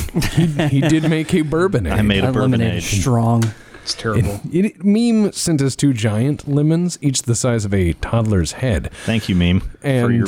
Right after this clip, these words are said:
Speaker 2: mutant
Speaker 1: um,
Speaker 2: lemons.
Speaker 1: we,
Speaker 3: They were
Speaker 1: we,
Speaker 3: so big.
Speaker 1: and so we juiced them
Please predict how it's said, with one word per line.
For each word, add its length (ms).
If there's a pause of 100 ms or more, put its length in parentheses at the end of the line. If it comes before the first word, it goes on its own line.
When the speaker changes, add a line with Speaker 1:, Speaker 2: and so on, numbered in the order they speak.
Speaker 2:
mutant 260
Speaker 1:
um, 140
Speaker 2:
lemons. 360
Speaker 1:
we, 140
Speaker 3:
They 120
were 100
Speaker 1:
we, 80
Speaker 3:
so 380
big. 400
Speaker 1:
and 200
so 140
we 120
juiced 480
them 360